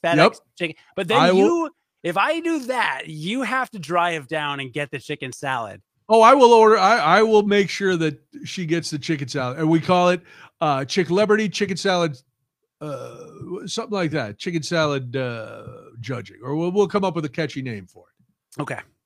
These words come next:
Speaker 2: And that'll be, that'll be, that's part of the new structure. When we, we, <laughs> where I go broke FedExing chicken salad to celebrities <laughs> for no, for no reason.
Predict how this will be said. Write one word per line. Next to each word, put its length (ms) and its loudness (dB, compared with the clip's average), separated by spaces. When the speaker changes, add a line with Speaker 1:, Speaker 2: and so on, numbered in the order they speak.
Speaker 2:
And 100 2
that'll 180 4
be, 280 4
that'll 240 0
be, 100 0
that's 380 2
part 240 2
of 40 0
the 80 2
new 160 2
structure. 480 -6
When 200 4
we, 400 2
we, 440 -4
<laughs> 1500 -12
where 300 -4
I 100 -2
go 140 0
broke 540 -2
FedExing 500 -2
chicken 320 -10
salad 420 -4
to 100 -6
celebrities 920 -4
<laughs> 680 -20
for 240 -8
no, 540 0
for 180 -8
no 340 0
reason. 500 -8